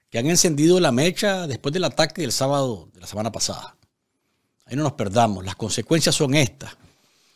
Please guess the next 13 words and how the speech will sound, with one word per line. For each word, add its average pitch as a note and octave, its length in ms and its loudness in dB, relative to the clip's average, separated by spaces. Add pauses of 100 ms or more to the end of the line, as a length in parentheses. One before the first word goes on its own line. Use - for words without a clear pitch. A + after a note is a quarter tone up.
(260)
Y B2 160 -4
no C3+ 100 4
estoy D#3+ 200 8
justificando D#3+ 760 8
la, B2+ 240 6
la, G#2+ 280 0
la, G2+ 200 -10
la G2 160 -14
matanza, C#3+ 760 4 (580)
eh, G2 640 -2
de, F#2 300 -4
de G2 100 -2
inocentes, G#2+ 640 4